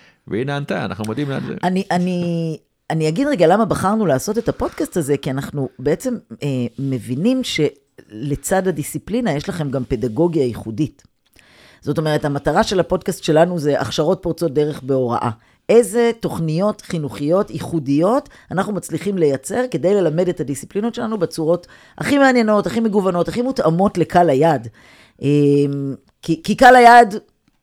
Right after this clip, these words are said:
Speaker 2: אין מה לומר, הוא, הוא נמצא בפערים מאוד מאוד, אה, אני לא אגיד בפערים, אני אשתמש אולי במילה אחרת שנמצאת, הוא נמצא ב-, בתפיסות עולם אחרות, בכלים אחרים של, של, אה, שימוש בטכנולוגיה,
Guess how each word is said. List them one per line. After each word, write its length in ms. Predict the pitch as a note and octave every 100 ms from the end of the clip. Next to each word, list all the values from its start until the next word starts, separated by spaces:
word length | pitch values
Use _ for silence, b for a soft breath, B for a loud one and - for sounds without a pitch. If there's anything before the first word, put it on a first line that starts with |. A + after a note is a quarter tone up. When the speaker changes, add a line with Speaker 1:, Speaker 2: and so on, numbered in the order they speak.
| _
Speaker 2:
אין 140 | G#3 G#3+
מה 80 |
לומר, 320 | F#3+ E3+ G3+ A3
הוא, 260 | F#3 E3+ D3+
הוא 100 | D#3
נמצא 300 | D3+ - F3+
בפערים 500 | F#3 E3 C#3+ F#3+ F#3+
מאוד 160 | F3+
מאוד, 320 | G3+ F#3 D#3+
אה, 40 | D3 C#3 C#3 C3+ B2+ B2+ B B
אני 120 | C3+ F3+
לא 80 |
אגיד 160 | A#3+ A3+
בפערים, 520 | A#3 - D3+ D#3+ A3
אני 160 | C#3 C3
אשתמש 380 | - C#3 E3+ E3
אולי 120 | D#3+
במילה 300 | C#3+ D3+ D#3
אחרת 320 | - E3 E3
שנמצאת, 340 | C3+ C#3 G3+ - B B
הוא 100 | -
נמצא 320 | E3+ D#3+ - B3+
ב-, 300 | A#3+ F#3 D#3+ - - -
בתפיסות 500 | D3+ - D#3+ C#4+ C4+
עולם 220 | C#4 C#4
אחרות, 480 | - C4 E4 F#3 C3+
בכלים 560 | C#3+ - D#3+ G3+ C4+
אחרים 360 | A3+ - G3+ A3
של, 200 | - E3
של, 280 | - F3 D#3 b b b D#3+
אה, 120 | E3+
שימוש 440 | - G#3 F#3+ G#3+ D#3
בטכנולוגיה, 1120 | F3+ F3 F3 A#2 F#3 A3 A#3 G3+ F#3+ F3+